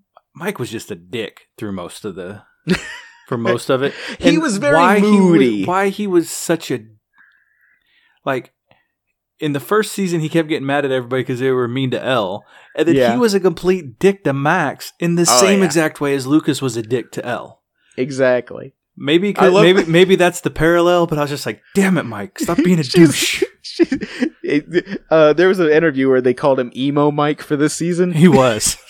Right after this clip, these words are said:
Speaker 2: <laughs> And then my, what about, uh, the scene where she's on her skateboard and fucking Elle makes her fall?
Speaker 1: Yeah.
Speaker 2: <laughs> And she's like, "Well, I can be your Zoomer." That's not a thing. <laughs>
Speaker 1: But then she,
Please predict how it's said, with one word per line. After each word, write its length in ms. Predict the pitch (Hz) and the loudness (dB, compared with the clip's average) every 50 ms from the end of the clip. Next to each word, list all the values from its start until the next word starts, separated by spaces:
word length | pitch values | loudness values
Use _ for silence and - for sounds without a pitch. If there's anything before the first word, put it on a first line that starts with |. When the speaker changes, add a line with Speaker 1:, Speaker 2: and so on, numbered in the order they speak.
| - | -6
Speaker 2:
<laughs> 180 | 302 254 - - 262 - - - - 247 - - - - - _ - - - - - - - - | -4 -4 -2 -2 -4 -6 -6 -6 -6 -6 -6 -6 -10 -10 -10 _ -20 -20 -18 -10 -10 -10 -6 -2
And 180 | 160 165 160 156 | -2 0 0 2
then 240 | 180 185 180 170 | 2 0 0 0
my, 120 | 165 170 165 - - | 0 -2 -2 -2 -4
what 180 | 160 156 170 175 | -4 -2 -2 0
about, 220 | 170 160 147 - - | 0 0 -2 -2 0
uh, 200 | 147 147 143 135 | 2 2 2 2
the 160 | 131 143 143 | 0 -2 -4
scene 340 | - - - 156 151 151 147 | -2 -2 -2 -2 -2 -2 -2
where 160 | 143 135 131 | 0 0 0
she's 340 | 127 - - 139 120 123 120 - - | 0 -2 -4 -6 -6 -6 -10 -8 -2
on 160 | 127 139 139 | -2 -2 0
her 80 | 135 123 | 0 -2
skateboard 680 | 117 - - 131 131 127 117 - 127 123 120 117 117 | -4 -2 0 0 0 0 2 2 4 4 4 4 2
and 220 | 110 113 117 110 - | 0 -2 -2 -6 -4
fucking 300 | - 127 123 - 120 - - | -2 -2 -2 0 -2 0 2
Elle 200 | 120 123 123 123 | 2 0 0 0
makes 260 | 127 123 127 123 - | 0 0 0 0 0
her 140 | - 120 113 | -2 -4 -4
fall? 560 | - - 127 123 127 135 135 131 127 - _ _ _ _ _ _ _ _ - | -2 0 0 2 2 2 2 0 -2 -6 _ _ _ _ _ _ _ _ -18
Speaker 1:
Yeah. 240 | - 123 120 - - | -12 -12 -10 -10 -8
Speaker 2:
<laughs> 440 | - - 135 - - - - - - - - - - - - | -4 -2 -2 -2 -2 -6 -12 -14 -16 -18 -18 -20 -18 -12 -8
And 120 | - 160 | -8 -6
she's 180 | - - 208 165 | -4 -4 0 0
like, 180 | 170 - - | -2 -2 -2
"Well, 80 | 143 151 | -2 0
I 40 | 165 | 0
can 160 | 196 - 220 | 2 0 -2
be 120 | 175 196 185 | -2 -2 0
your 160 | 175 151 135 | 0 0 0
Zoomer." 540 | 127 131 160 175 180 170 147 135 139 139 120 - _ | 2 2 2 2 2 2 0 0 0 0 -4 -8 _
That's 260 | - - 123 123 - | -4 -2 -2 -2 -2
not 140 | 147 131 120 | -2 -2 -2
a 40 | 113 | -2
thing. 520 | - - 123 113 120 143 143 151 165 233 - - - - | -4 -4 -4 -4 -2 -4 -4 -4 -4 -4 -6 -6 -8 -12
<laughs> 640 | - 480 - - - - - _ - 427 - - _ - - - _ - - - - - - - - - _ _ _ _ _ _ | -12 -12 -8 -2 -2 -2 -2 _ -4 -4 -4 -6 _ -10 -10 -10 _ -14 -14 -14 -14 -18 -20 -20 -20 -20 _ _ _ _ _ _
Speaker 1:
But 140 | - 165 123 | -2 0 0
then 180 | 156 165 165 151 | 2 0 0 0
she, 160 | - - - | -2 -6 -10